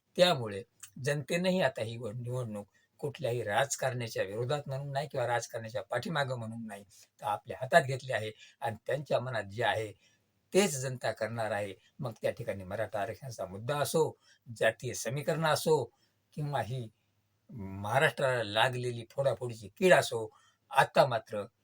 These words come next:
संपूर्ण समाज जागा झालेला आहे आणि या प्रस्थापितांना हात दाखवल्याशिवाय थांबणार नाही.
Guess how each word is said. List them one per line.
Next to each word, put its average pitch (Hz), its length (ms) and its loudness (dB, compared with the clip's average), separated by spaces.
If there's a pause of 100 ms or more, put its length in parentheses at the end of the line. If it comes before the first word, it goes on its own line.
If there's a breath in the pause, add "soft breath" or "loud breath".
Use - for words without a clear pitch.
(260)
संपूर्ण 165 520 2
समाज 110 460 -2
जागा 147 260 6
झालेला 113 300 0
आहे 104 240 -2 (300 soft breath)
आणि 123 200 -4
या 107 100 -2
प्रस्थापितांना 107 840 -4 (580)
हात 151 140 4
दाखवल्याशिवाय 107 560 -4 (120)
थांबणार 139 320 -2
नाही. 104 240 -6